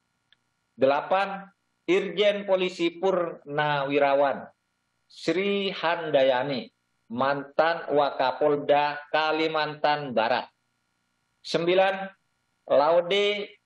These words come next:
M Syarif S H L L M P S D, kemitraan, mantan pimpinan K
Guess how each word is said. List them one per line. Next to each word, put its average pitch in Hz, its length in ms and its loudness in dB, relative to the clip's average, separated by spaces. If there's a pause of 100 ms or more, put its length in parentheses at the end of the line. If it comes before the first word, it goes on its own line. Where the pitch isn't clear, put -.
M 175 160 2
Syarif 185 480 0 (240)
S 165 320 -2
H 151 320 -2
L 151 320 0
L 175 160 2 (100)
M 170 200 0 (180)
P 165 80 0
S 151 240 -2
D, 113 240 -6 (720)
kemitraan, 156 840 0 (240)
mantan 147 800 -2 (100)
pimpinan 143 840 -2
K 131 40 2